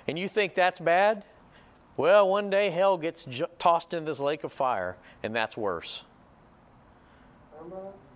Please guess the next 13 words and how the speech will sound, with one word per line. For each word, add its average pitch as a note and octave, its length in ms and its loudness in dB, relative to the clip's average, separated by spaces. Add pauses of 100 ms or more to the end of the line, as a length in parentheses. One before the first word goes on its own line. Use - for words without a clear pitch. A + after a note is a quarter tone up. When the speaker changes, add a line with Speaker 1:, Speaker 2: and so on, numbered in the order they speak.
(100)
Speaker 1:
And A2 160 -6
that's A2+ 240 0
forever. E2+ 520 -8 (280)
Speaker 2:
Amen. G3 160 -10 (880)
Speaker 1:
Okay? C#3 320 -2 (240)
All D#3+ 180 4
because F#3 460 -4
you D#3 440 -6 (420)
want B2+ 160 -6
to C3+ 60 -12
pass C#3+ 260 -4
out D3+ 140 -6
candy A#2+ 540 -6